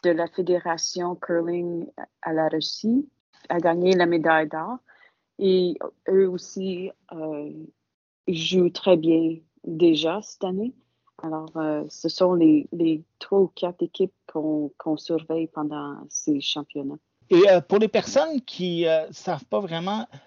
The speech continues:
Speaker 2: c'est quoi le curling en fauteuil roulant, comment ça se joue ?
Speaker 1: Ça joue comme le curling régulier.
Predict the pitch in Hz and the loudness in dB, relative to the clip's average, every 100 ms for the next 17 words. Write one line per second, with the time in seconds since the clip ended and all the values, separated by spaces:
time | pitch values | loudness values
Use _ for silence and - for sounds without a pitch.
0 | _ - - 156 - 185 175 135 - 156 | _ -20 -10 -8 4 6 6 2 -2 -4
1 | 147 160 180 180 170 151 - 151 151 139 | -2 -4 -4 -6 -8 -10 -8 0 0 0
2 | 151 170 - _ _ _ _ _ _ - | -4 -8 -10 _ _ _ _ _ _ -6
3 | 165 202 214 151 147 131 175 196 _ _ | -2 -2 -2 -6 -6 -8 -8 -10 _ _
4 | _ - 202 - 233 214 294 - 233 247 | _ -10 -2 4 4 4 -2 -4 -8 -6
5 | 240 196 196 208 196 208 220 220 214 190 | -8 -6 -6 -6 -6 -6 -8 -10 -14 -18
6 | _ - 175 170 185 160 165 240 | _ -4 0 0 0 -2 0 -2